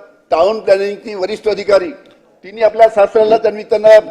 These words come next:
गाडी तिच्यावर तोडीने मारून टाकलं.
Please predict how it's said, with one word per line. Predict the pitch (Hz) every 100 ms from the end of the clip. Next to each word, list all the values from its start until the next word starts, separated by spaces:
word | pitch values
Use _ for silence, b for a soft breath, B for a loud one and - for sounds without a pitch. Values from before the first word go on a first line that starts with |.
| - - - _ _ _ -
गाडी | 160 226
तिच्यावर | 214 202 220 214
तोडीने | 196 208 202
मारून | 185 196
टाकलं. | 185 170 151